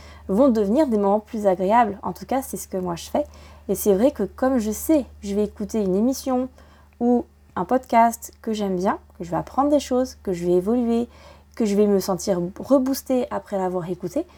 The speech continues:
eh bien ce sont des moments qui me sont du coup plus agréables. J'ai envie que ce podcast soit pour vous comme une parenthèse précieuse dans vos vies de parents. Et j'espère que ces épisodes vont être pour vous comme une véritable bouffée d'air frais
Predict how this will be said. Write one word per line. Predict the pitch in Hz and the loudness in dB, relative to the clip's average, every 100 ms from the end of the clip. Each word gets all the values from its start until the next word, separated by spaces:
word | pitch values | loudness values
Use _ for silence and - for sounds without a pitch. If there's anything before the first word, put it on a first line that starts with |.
| - - - - | -20 -20 -16 0
eh | 185 | 4
bien | 302 | 4
ce | 320 | 4
sont | 220 254 | -2 0
des | 240 | 0
moments | 202 202 240 | 0 0 0
qui | 294 226 | -2 -4
me | 196 185 | -2 -2
sont | - 247 294 - | -2 -2 -2 -4
du | 185 | -6
coup | - 311 | -2 -4
plus | - 214 214 | -4 0 0
agréables. | 208 180 180 233 - _ _ _ _ _ _ - - - _ - - _ _ | 0 -4 -8 -14 -20 _ _ _ _ _ _ -20 -20 -20 _ -20 -20 _ _
J'ai | 190 233 | 2 4
envie | 226 320 | 4 4
que | |
ce | - | 2
podcast | 269 196 - 220 269 - 214 | 4 4 4 2 2 -2 -6
soit | - 262 | -4 -4
pour | - 202 | -4 -6
vous | 202 262 | -4 -6
comme | 233 190 | -6 -4
une | 202 196 | -4 -4
parenthèse | 269 247 240 226 214 196 | -2 -2 -2 -2 -6 -6
précieuse | - - 269 - 262 247 202 | -10 -4 -2 -2 -2 -2 -2
dans | 196 | -4
vos | 185 185 | 0 -2
vies | 202 208 | -2 -4
de | 196 | -4
parents. | - 180 175 - _ _ _ _ _ _ _ _ - - _ - | -4 -8 -8 -12 _ _ _ _ _ _ _ _ -20 -20 _ 0
Et | 214 | 2
j'espère | 196 196 - 339 294 - - | 2 0 4 4 2 -4 -8
que | |
ces | 208 226 196 | -6 -4 -4
épisodes | 202 214 196 277 240 | -4 -4 0 2 2
vont | 202 | -2
être | 190 - | -4 -6
pour | 202 190 | -8 -6
vous | 190 302 311 - _ _ _ | -2 -2 -2 -8 _ _ _
comme | - 277 262 | 0 2 4
une | 214 185 | 2 0
véritable | 185 214 214 202 247 262 202 | 0 -2 -2 -4 -2 0 -2
bouffée | 180 202 233 - 269 226 | -4 -6 -6 -2 -2 2
d'air | 196 190 | 0 0
frais | - 254 | -6 -8